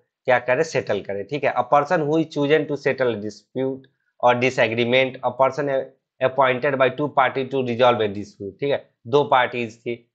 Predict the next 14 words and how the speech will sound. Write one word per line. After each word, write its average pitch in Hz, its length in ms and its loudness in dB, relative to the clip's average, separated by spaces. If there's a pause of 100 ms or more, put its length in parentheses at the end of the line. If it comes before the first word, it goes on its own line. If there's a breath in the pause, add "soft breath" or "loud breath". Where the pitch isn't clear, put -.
(140)
दोनों 131 240 4
ने 135 180 4
एक 127 180 -4 (480)
पंच 139 280 0
रखा 123 400 0
या 123 160 2
बोल 120 160 0
सकते 131 240 0
हैं 127 80 4
ऐसे 131 160 0
व्यक्ति 127 320 0
को 127 140 -2
रखा 120 320 0
जिस, 113 160 -4